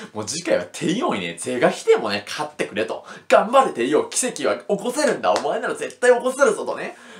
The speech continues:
もう心から応援したいと、もう思います。アニメにね、こんなやつくれるなんて僕も嬉しいですもんね。ウマ娘最終回です。次期、次-、次期じゃない、次回ね。まあ、こうして私のチャンネルでも大感動しましたと、マッ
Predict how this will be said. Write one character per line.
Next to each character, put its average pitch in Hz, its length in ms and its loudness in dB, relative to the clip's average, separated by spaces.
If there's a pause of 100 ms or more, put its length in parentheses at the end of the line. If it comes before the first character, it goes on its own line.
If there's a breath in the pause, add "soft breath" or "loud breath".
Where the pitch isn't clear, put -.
(120)
も 135 500 -6
う - 60 -14
心 185 320 0
か 208 120 2
ら 120 140 -4
応 107 200 2
援 107 80 0
し - 80 -6
た 113 100 2
い 101 60 -2
と、 - 260 -2 (380 soft breath)
も 92 180 -4
う 113 60 -8
思 113 160 -6
い - 20 -6
ま 123 100 -6
す。 - 200 -10
ア 117 100 -2
ニ 147 80 -4
メ 123 120 -2
に 95 40 -6
ね、 98 80 -6
こ - 180 -16
ん 170 120 -8
な 180 60 -2
や 170 100 2
つ 165 80 -6
く 165 80 -2
れ 151 60 -2
る 120 40 -2
な 98 60 -4
ん - 20 -6
て 85 60 -10
僕 101 180 -12
も 90 80 -10
嬉 104 240 -2
し - 80 0
い - 60 0
で 110 60 -4
す 101 120 -10
も 92 120 -14
ん 85 40 -20
ね。 92 200 -12 (720 loud breath)
ウ 107 40 -16
マ 101 100 -8
娘 101 300 -10
最 - 280 -4
終 127 220 -2
回 95 140 0
で 95 180 -10
す。 - 140 -8
次 120 140 -6
期、 92 220 -6
次-、 107 200 -8 (100)
次 113 160 -4
期 - 160 -4
じ 98 100 -6
ゃ 101 40 -6
な 90 80 -12
い、 95 60 -14 (180)
次 117 180 -4
回 98 180 0
ね。 107 220 -8 (560 loud breath)
ま 87 120 -14
あ、 - 60 -20
こ 101 140 -8
う 95 60 -6
し - 80 -6
て 101 60 -4
私 101 180 0
の 110 80 -8
チ 127 40 -8
ャ 120 40 -6
ン - 20 -6
ネ 113 80 -4
ル 113 60 -4
で 120 100 -4
も 98 320 -6 (300 loud breath)
大 131 260 -2
感 165 220 0
動 113 80 2
し 107 100 -4
ま 110 140 -4
し - 20 -10
た 110 80 -6
と、 90 160 -10
マ 107 140 0
ッ 113 80 2